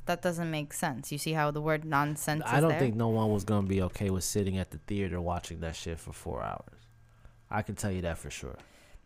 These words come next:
Speaker 1: I don't think any theater was okay playing that because that would take up a lot of their time.
Speaker 2: 'Cause some Avengers movies would go two and a half, maybe push three.
Speaker 1: Right.
Speaker 2: But Justice League with six different heroes, with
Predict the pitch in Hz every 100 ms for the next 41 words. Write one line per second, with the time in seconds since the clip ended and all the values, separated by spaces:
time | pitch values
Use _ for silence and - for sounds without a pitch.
0 | - - 214 220 214 202 175 170 - 190
1 | 185 165 160 156 156 156 151 - 180 175
2 | 156 147 - 156 156 147 151 - - -
3 | - - - - - - - - - -
4 | - - - - - - - - 165 160
5 | 160 98 117 147 151 - 101 - 139 -
6 | 104 - 147 156 104 139 123 110 104 95
7 | 95 90 92 95 90 - 95 87 85 92
8 | 85 95 90 85 - 90 - - 85 92
9 | - _ _ _ - - - 170 143 160
10 | - - - - 85 - 107 120 113 -
11 | 113 107 92 - 107 104 110 110 107 95
12 | 110 107 104 101 101 92